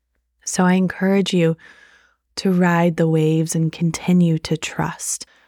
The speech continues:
to trust that divine mother goddess, father God is holding you.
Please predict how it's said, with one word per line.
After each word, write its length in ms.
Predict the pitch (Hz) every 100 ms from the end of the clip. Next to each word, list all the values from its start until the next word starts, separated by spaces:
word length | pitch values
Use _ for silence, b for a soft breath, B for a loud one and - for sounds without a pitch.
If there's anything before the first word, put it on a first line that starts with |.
| b -
to 120 | 185
trust 760 | - - 180 165 - - 175
that 260 | 165 - -
divine 640 | 180 170 170 165 160 156 160
mother 500 | 165 165 165 160 151
goddess, 600 | - 156 156 156 151 -
father 440 | - 175 165 160 151
God 460 | - 151 151 156
is 200 | - 165
holding 640 | - - 180 180 180 165 156
you. 420 | 156 160 170